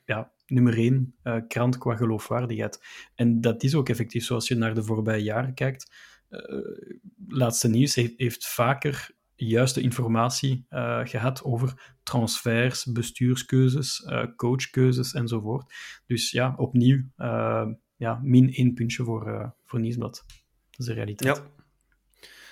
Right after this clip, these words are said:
Speaker 2: Ja, nee, dat klopt. Nu, los van, eh,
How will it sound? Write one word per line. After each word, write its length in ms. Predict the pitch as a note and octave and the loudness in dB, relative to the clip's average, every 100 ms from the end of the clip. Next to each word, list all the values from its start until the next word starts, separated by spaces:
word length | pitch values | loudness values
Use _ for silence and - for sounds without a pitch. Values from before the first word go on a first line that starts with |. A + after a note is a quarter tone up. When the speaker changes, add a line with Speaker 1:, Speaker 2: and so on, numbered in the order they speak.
| - _ | -20 _
Speaker 2:
Ja, 200 | C3 B2+ | -6 -4
nee, 120 | A#2+ | 0
dat 100 | B2+ | 0
klopt. 440 | B2+ C#3+ D3 - _ _ | 2 -2 -2 -14 _ _
Nu, 340 | C3+ D#3 - | 0 0 2
los 280 | B2+ D3 D3 | 4 4 2
van, 180 | D3+ B2+ | 0 2
eh, 420 | B2 A2+ A2+ A2 | 2 4 4 4